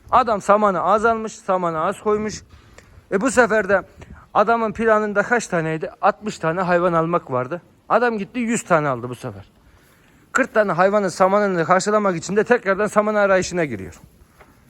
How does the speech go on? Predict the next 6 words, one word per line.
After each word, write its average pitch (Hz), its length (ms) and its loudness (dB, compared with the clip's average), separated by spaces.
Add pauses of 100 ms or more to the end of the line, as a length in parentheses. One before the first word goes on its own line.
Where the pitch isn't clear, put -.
(180)
Bu 175 140 -4
sefer 254 240 4
saman 254 300 -2
fiyatları 202 380 0
yükselmeye 175 500 0
başlayacak. 104 460 -6